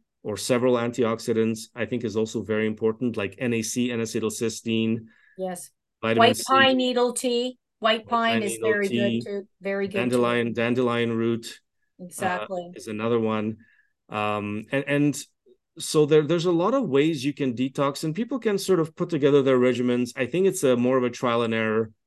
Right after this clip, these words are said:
Speaker 1: to see what works for you, because not everything works for everybody, right? And so
Speaker 2: Yes.
Speaker 1: people have found relief with different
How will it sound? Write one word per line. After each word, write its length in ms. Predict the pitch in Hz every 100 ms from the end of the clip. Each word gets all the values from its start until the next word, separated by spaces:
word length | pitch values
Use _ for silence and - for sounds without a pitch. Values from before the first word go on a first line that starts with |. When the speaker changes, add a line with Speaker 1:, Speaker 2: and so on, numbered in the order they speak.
| _ -
Speaker 1:
to 60 |
see 200 | 123 135
what 200 | 127 113
works 240 | 113 113 -
for 140 | 120
you, 300 | 107 107 127
because 640 | 123 117 117 110 - - - _
not 180 | 127 135
everything 380 | 139 143 127 113
works 180 | 113 -
for 140 | 107
everybody, 380 | 98 90 90 87
right? 260 | 95 113
And 120 | 120 104
so 440 | 113 107 104 104 _ _ _ _
Speaker 2:
Yes. 300 | 202 202 -
Speaker 1:
people 140 | - -
have 180 | - 113
found 160 | 110
relief 560 | 107 104 113 113 110 -
with 260 | 113 101 95
different 500 | 117 - 110 107